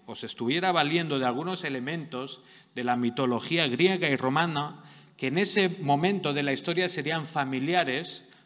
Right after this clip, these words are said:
para la gente que iba a leer esta carta. Algo, pues, por ejemplo, como hizo Pablo predicando en Hechos, eh, diecisiete, ¿verdad? En la colina, eh, de Marte, usando, pues, palabras que habían dicho poetas griegos.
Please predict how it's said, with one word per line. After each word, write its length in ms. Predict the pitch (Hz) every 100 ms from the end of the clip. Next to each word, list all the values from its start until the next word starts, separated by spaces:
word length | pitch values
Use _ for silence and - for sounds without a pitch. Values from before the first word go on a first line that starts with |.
| _
para 240 | 131 127
la 120 | 120
gente 460 | 107 147 160 160 147
que 140 | -
iba 220 | 127 123 117
a 20 |
leer 260 | 107 123
esta 240 | 120 - 110
carta. 420 | 180 196 - - - _ _ _ _ - _ _ _ - - - -
Algo, 340 | 123 123 156
pues, 200 | 131 110
por 220 | - 110
ejemplo, 320 | 104 117 131 127
como 200 | 117 123
hizo 280 | 120 120
Pablo 320 | 135 139 139 120
predicando 760 | 123 117 120 160 156 120 95 - - -
en 160 | 110
Hechos, 540 | 123 120 135 131 123 123
eh, 300 | 123 117 110
diecisiete, 680 | 117 113 117 - 202 214 110
¿verdad? 480 | 101 101 151 202 214 - - 107
En 140 | 98
la 300 | 101 101 95
colina, 680 | - 104 127 127 123 123 120 - - -
eh, 180 | 113 110
de 120 | 107
Marte, 480 | 117 151 170 170 175
usando, 680 | 175 120 139 131 135 143 147
pues, 280 | 120 101 - - _ -
palabras 680 | 110 160 185 151 165 175 -
que 80 | 110
habían 260 | 104 123 120
dicho 360 | 113 - 117
poetas 500 | 104 104 104 107 92
griegos. 640 | 90 98 95 80 - -